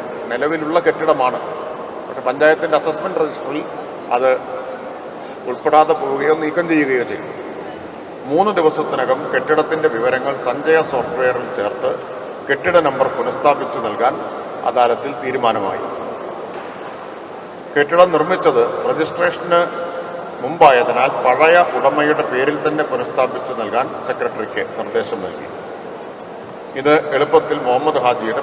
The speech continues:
പേരിലേക്ക് മാറ്റി നൽകാനും കഴിയും. തുടർന്ന് ഉടമസ്ഥതാ സർട്ടിഫിക്കറ്റ് ലഭിച്ച് നികുതി ഒടുക്കാനാവും. ജോലിക്കിടെ പരിക്കേറ്റ ഹരിതകർമ്മ സേനാംഗത്തിന് ചികിത്സാ ചെലവ് നൽകാൻ, പഞ്ചായത്തിൻ്റെ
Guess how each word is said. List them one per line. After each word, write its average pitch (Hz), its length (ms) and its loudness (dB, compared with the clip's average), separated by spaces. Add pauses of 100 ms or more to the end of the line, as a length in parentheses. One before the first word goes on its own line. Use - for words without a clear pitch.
പേരിലേക്ക് 113 420 -4 (100)
മാറ്റി 120 280 -2
നൽകാനും 104 380 -2
കഴിയും. 80 280 -4 (180)
തുടർന്ന് 143 340 -2 (180)
ഉടമസ്ഥതാ 139 520 0 (100)
സർട്ടിഫിക്കറ്റ് 139 640 -6 (200)
ലഭിച്ച് 110 340 -4 (140)
നികുതി 117 360 -8
ഒടുക്കാനാവും. 95 520 -4 (3500)
ജോലിക്കിടെ 170 520 8
പരിക്കേറ്റ 156 420 4 (100)
ഹരിതകർമ്മ 156 480 2 (100)
സേനാംഗത്തിന് 139 580 0 (100)
ചികിത്സാ 127 360 2 (100)
ചെലവ് 135 300 0
നൽകാൻ, 107 280 0 (2250)
പഞ്ചായത്തിൻ്റെ 160 640 4